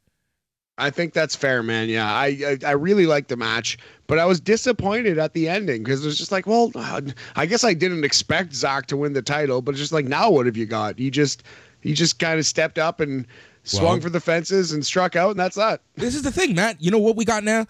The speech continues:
Speaker 2: We got Okada versus Naito yet again, and I'm not complaining that it's
Speaker 1: No.
Speaker 2: not. And, like, look,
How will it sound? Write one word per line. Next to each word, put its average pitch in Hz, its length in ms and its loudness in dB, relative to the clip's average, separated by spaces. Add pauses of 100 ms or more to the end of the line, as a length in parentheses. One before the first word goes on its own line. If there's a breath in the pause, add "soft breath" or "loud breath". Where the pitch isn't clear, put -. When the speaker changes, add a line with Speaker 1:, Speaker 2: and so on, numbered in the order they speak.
(240 loud breath)
Speaker 2:
We 110 80 -2
got 135 160 0
Okada 143 520 2
versus 113 300 0
Naito 135 560 -2
yet 95 320 -2
again, 143 560 -4 (240 soft breath)
and 262 160 0
I'm 247 140 -2
not 277 180 2
complaining 240 440 -6
that 226 120 0
it's 190 140 -2
Speaker 1:
No. 143 140 -4
Speaker 2:
not. 156 140 -4
And, 180 240 0
like, 208 220 -2
look, 175 300 0